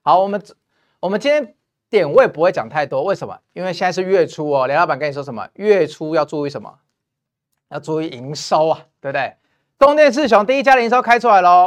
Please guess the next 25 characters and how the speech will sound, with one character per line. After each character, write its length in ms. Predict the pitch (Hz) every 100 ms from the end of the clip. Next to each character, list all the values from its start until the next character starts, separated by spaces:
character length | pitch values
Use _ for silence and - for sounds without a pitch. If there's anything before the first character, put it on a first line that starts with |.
| -
哎， 120 | 254
可 140 | -
能 100 | 196
有 140 | 196 190
些 160 | 240
人 160 | 233 180
没 120 | 190
有 60 | 208
雷 120 | 185
老 80 | 196
板 120 | 180
的 60 | 156
解 160 | 143
读， 160 | - 135
你 80 | 139
会 140 | 175
害 180 | 175 151
怕 360 | 143 151 123
哦。 60 | 110
但 140 | 147
是 140 | 147 147
我 100 | 113
跟 120 | 135
你 40 | 127
讲， 200 | 110